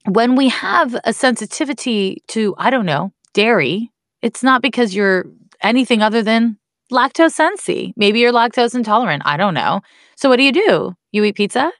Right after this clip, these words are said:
You put milk in your coffee? No. Instead, you try to avoid dairy, <laughs> right? Or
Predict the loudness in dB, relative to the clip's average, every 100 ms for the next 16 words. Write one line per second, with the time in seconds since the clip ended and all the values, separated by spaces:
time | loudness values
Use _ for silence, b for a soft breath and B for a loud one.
0 | _ -4 0 0 0 0 0 0 0 0
1 | -2 -4 -8 -12 -16 -12 -10 -10 -12 -20
2 | _ -6 -6 0 2 4 2 -2 -6 0
3 | 0 0 2 2 0 0 0 0 -2 -8
4 | -10 -6 0 0 0 B B B 2 2
5 | 0